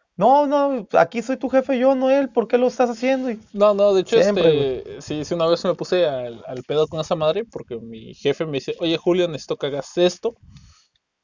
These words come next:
Speaker 2: Y llega el compañero, güey, y me dice, "No, es que primero tenías que hacer esto." Reconozco que ese güey hace bien su jale, esa, esa parte no, no se la, no se la puedo negar, hace bien su jale. Y dice, "Pero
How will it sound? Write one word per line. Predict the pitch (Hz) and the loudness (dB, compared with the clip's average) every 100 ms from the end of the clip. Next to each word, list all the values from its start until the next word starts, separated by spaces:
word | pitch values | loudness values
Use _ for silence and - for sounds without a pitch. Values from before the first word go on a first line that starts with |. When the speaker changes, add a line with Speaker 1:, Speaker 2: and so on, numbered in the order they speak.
| _ | _
Speaker 2:
Y | 151 147 139 131 123 123 135 156 | -12 -8 -8 -8 -10 -12 -16 -6
llega | 143 151 156 | 0 4 4
el | 147 131 123 | 4 -2 -6
compañero, | - 135 143 151 190 202 196 | -8 -4 -2 2 4 4 4
güey, | 196 202 202 - | 2 -2 -6 -10
y | |
me | 160 | -8
dice, | 156 160 | -6 -6
"No, | 165 175 240 240 | -2 2 4 4
es | 226 | 2
que | - 247 | 0 -6
primero | - 196 185 233 | -4 -2 4 4
tenías | 254 214 226 - | 2 0 0 0
que | |
hacer | - 202 208 | 0 4 4
esto." | 240 - 175 - _ _ 226 - - 160 | 2 -4 -8 -10 _ _ -20 -20 -10 -4
Reconozco | 156 170 175 185 208 | -2 2 2 2 -2
que | - | -2
ese | - | 0
güey | 175 180 | 4 2
hace | 170 | 2
bien | 156 | -4
su | 156 | -2
jale, | - 165 - | 0 0 -4
esa, | 220 151 - | -12 -12 -6
esa | 131 - | -6 -6
parte | 135 135 135 | -6 -6 -6
no, | 131 131 | -8 -10
no | 139 135 | -10 -10
se | 139 | -10
la, | 127 120 143 - _ _ _ | -10 -12 -18 -20 _ _ _
no | 139 | -10
se | 143 | -8
la | |
puedo | 135 143 | -4 -2
negar, | 139 135 - | -2 -4 -6
hace | - 143 | -8 -8
bien | 135 | -10
su | - | -6
jale. | 151 233 - - - - _ _ _ _ _ | -8 -8 -16 -20 -20 -20 _ _ _ _ _
Y | 175 | -8
dice, | 160 | -8
"Pero | - 151 139 135 135 | -2 0 2 -2 -6